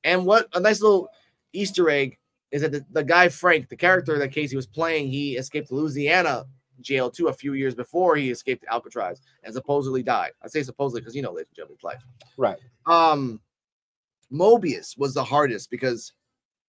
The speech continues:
Speaker 1: he has been in the T V A for eons. Eons. That's thousands of years, ladies and gentlemen. And he didn't even know he had two sons and just leaving them. And that lo-, that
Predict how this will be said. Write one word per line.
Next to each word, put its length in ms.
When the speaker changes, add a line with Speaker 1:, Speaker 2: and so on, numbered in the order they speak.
Speaker 1:
he 280
has 200
been 160
in 80
the 80
T 160
V 160
A 120
for 200
eons. 720
Eons. 760
That's 180
thousands 400
of 100
years, 280
ladies 140
and 80
gentlemen. 460
And 160
he 140
didn't 260
even 480
know 360
he 140
had 220
two 200
sons 640
and 260
just 160
leaving 540
them. 180
And 160
that 160
lo-, 320
that 200